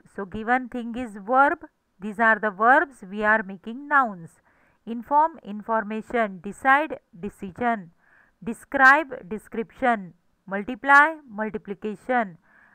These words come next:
Admit, admission. Admit means to confess, uh,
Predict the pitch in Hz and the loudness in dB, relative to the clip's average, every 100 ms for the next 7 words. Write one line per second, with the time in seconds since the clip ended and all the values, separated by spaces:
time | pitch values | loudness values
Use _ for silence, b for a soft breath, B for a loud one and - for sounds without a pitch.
0 | b - 233 254 302 320 - - 202 202 | b 2 2 0 -6 -8 -10 -4 -4 -4
1 | 202 208 - 233 202 185 - _ _ _ | -8 -8 -2 -2 -2 -10 -20 _ _ _
2 | _ _ _ _ _ _ _ _ _ _ | _ _ _ _ _ _ _ _ _ _
3 | - 226 254 294 277 254 208 262 269 - | 2 2 2 -4 -10 -12 -10 -10 -12 -16
4 | 277 226 220 202 247 277 - _ _ _ | -4 -2 -2 -4 -6 -6 -10 _ _ _
5 | _ _ _ 175 190 196 | _ _ _ -8 -4 -4